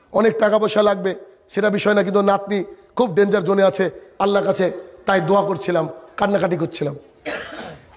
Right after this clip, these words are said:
এই লোক বলল, "ও আচ্ছা ঠিক আছে, যদি আপনার কোনো টাকা পয়সা লাগে, আল্লাহ আমাকে যথেষ্ট দিয়েছে, একটু আপনি আমাকে বলুন আপনাকে আমি কত টাকা দিয়ে সাহায্য করতে পারি।" যে ব্যক্তি কান্নাকাটি করছিলেন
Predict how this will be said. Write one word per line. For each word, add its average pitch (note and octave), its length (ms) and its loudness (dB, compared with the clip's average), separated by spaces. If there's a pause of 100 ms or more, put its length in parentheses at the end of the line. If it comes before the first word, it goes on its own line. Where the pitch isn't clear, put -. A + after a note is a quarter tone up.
(120)
এই B3 160 8
লোক B3+ 140 6
বলল, A#3+ 200 4
"ও A#3+ 180 4
আচ্ছা A3+ 240 0
ঠিক G3 220 -6
আছে, F3+ 220 -4 (440)
যদি F#3+ 180 2
আপনার B3 320 4
কোনো B3 140 4
টাকা G#3+ 240 0
পয়সা G#3+ 220 2
লাগে, G3+ 240 2 (440)
আল্লাহ G#3+ 260 4
আমাকে A3 220 2
যথেষ্ট G3+ 400 -4
দিয়েছে, F3+ 400 -6 (420)
একটু A#3 420 2 (180)
আপনি G3+ 240 2
আমাকে G#3 220 2
বলুন G3+ 420 2 (140)
আপনাকে G3+ 300 0
আমি G3+ 140 0 (240)
কত G#3 200 0
টাকা G3+ 200 2
দিয়ে G3 100 2
সাহায্য F#3 320 2
করতে E3 200 -6
পারি।" D3 200 -6 (1000)
যে B3+ 180 4
ব্যক্তি E4 300 4
কান্নাকাটি C#4 480 0
করছিলেন A3 420 0